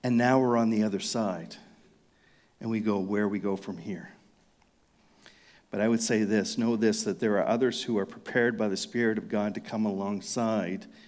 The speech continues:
you and for you to come alongside others, to knit you together in unity of the Spirit through the bond of peace at L C F, to do things in this community that are vital to the work of this community.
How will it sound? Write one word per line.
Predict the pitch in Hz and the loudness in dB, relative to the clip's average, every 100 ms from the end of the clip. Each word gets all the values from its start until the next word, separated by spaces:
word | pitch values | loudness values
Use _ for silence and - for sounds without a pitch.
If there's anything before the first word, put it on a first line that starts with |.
| - | -14
you | 117 120 131 98 73 135 - - _ _ _ - - - | -4 2 2 2 0 -4 -8 -20 _ _ _ -20 -10 -4
and | 123 | -2
for | 127 | 0
you | 117 127 139 | 2 4 4
to | |
come | 135 135 117 | 2 0 2
alongside | 113 113 113 113 107 98 | 0 0 0 0 0 -2
others, | 135 120 98 78 - - - - - - _ | -2 0 0 -2 -6 -8 -10 -12 -20 -20 _
to | - | -2
knit | 123 127 180 | 2 4 4
you | 175 160 | 4 4
together | 135 120 127 127 120 | 4 2 2 4 2
in | 110 113 | 4 4
unity | 131 160 156 147 | 4 2 2 0
of | 117 | 0
the | |
Spirit | 113 - 131 120 | -6 0 0 0
through | - | -2
the | 98 | -4
bond | 92 117 131 | 0 0 0
of | 117 | -4
peace | - 120 113 104 | -2 0 2 0
at | 90 | -2
L | 110 123 | -4 -4
C | - 127 107 | -4 0 0
F, | 107 110 | -2 -6
to | 110 | -8
do | 92 139 | 0 0
things | 143 135 123 | 2 -2 0
in | 107 110 | 0 0
this | 120 | 0
community | - 131 117 113 110 104 - - | -2 -2 0 2 0 -2 -4 -2
that | 127 113 | 0 4
are | 104 | 2
vital | 95 117 131 120 | 4 4 4 0
to | 117 110 | -2 -6
the | 107 | -2
work | 110 110 | -4 -4
of | 98 | -4
this | 101 | -4
community. | - 104 90 85 82 | -6 -6 -6 -8 -16